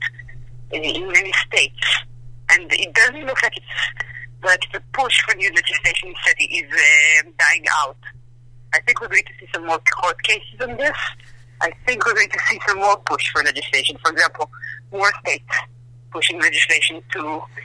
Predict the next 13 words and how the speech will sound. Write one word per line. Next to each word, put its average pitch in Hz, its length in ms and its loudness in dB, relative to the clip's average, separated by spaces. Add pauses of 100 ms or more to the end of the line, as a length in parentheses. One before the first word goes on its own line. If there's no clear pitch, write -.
(200)
immunize 165 640 2 (100)
daycare 151 400 2
workers. 143 320 0 (960)
Where, 269 240 4
where 302 160 6
it 311 140 -12
will 330 100 2
go, 269 140 0
I'm 226 180 4
not 147 160 -6
sure. - 260 0 (1000)
But 170 160 -2
I 175 100 -6